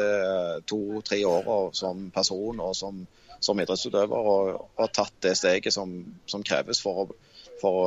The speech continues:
liksom bli, få en treningshverdag og et liv som, som gjør at du kan bli en, en toppidrettsutøver på, på N H L-nivå. Eh, så, så han, eh, og med sp-, den spisskompetansen i bånn, så er det jo, blir det veldig spennende å se, eh, hvor langt han, eh, han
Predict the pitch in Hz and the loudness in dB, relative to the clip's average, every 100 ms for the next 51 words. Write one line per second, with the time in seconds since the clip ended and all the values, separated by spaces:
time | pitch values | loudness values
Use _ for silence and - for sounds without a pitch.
0 | 90 92 92 95 92 95 92 101 87 - | 2 -2 -4 -6 -4 -2 0 0 -2 0
1 | 101 101 85 87 120 110 101 98 98 95 | 0 4 4 4 2 2 2 2 0 0
2 | 92 101 104 - - - 101 101 98 95 | 0 0 -4 -12 -8 -4 -2 -2 -6 -10
3 | - 101 90 92 - 98 87 87 98 87 | -8 0 0 0 -4 -4 0 2 0 -2
4 | 87 87 95 92 98 92 - 95 87 - | -10 -8 -6 -4 -4 -4 -2 0 -2 0
5 | 82 78 - _ _ - 95 92 87 90 | -2 -2 -8 _ _ 2 4 4 2 2
6 | 85 78 - - - - - - 101 101 | -4 -8 -12 -20 -20 -20 -18 -6 -2 0
7 | 98 95 92 - 127 - 120 127 143 160 | 0 -4 -4 -2 0 0 2 2 2 2
8 | 143 120 110 98 - - - - - 131 | 2 2 2 -2 -6 -10 -10 -8 -2 0
9 | 120 123 143 - - - 113 127 - 143 | 2 2 2 0 2 2 2 0 -4 -4
10 | - 113 - 110 117 208 - - 95 135 | -2 0 -2 0 -2 0 2 4 4 2
11 | 123 110 98 120 113 78 104 98 82 95 | -2 0 2 2 2 0 0 0 0 -2
12 | 110 95 104 117 113 _ - _ _ _ | 0 0 0 -2 -6 _ -20 _ _ _
13 | - 101 98 101 113 98 104 98 104 104 | -14 -10 -8 2 4 4 4 0 2 0
14 | 98 95 95 98 98 | -2 -4 -4 -4 -4